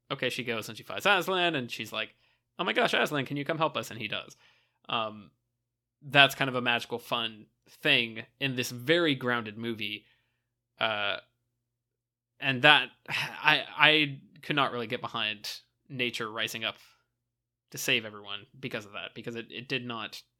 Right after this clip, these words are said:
feel like it was really earned. It, it the, the, we didn't spend a lot of time getting to the point of, like, why was Aslan not here? How did Lucy go find him? Uh, why was that difficult before? I,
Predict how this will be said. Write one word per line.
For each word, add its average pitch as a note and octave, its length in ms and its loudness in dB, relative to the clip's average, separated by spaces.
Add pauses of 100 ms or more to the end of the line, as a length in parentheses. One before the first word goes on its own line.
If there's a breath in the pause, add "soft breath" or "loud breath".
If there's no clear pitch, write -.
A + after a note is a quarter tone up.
(1000)
feel D#3 240 2
like D#3+ 160 4
it E3+ 80 -2
was D3+ 100 -6
really D#3+ 240 -2
earned. D#3+ 300 -2
It, A#2+ 200 -8
it A#2+ 180 -12 (1400)
the, C#3+ 240 2
the, D3 140 -8
we D#3 120 4
didn't D#3 240 6
spend C3+ 240 -4
a B2+ 40 -2
lot A2+ 140 0
of A2 80 -8
time A2+ 300 -8
getting A#2+ 220 -6
to G2+ 60 -18
the A2+ 100 -18
point A2 240 -8
of, G#2 60 -16
like, A2 160 -8
why F3 260 2
was E3+ 160 0
Aslan D3 320 2
not B2 200 2
here? B2 320 -2 (520 soft breath)
How D3 280 2
did C#3 240 0
Lucy B2 280 -4
go A2+ 120 -4
find A2 260 -6
him? G#2+ 280 -12 (640)
Uh, G#2+ 320 -4 (280)
why B2+ 320 2
was B2 180 2
that A#2 240 0
difficult A2 440 -10
before? G#2 520 -16 (1120)
I, B2 220 2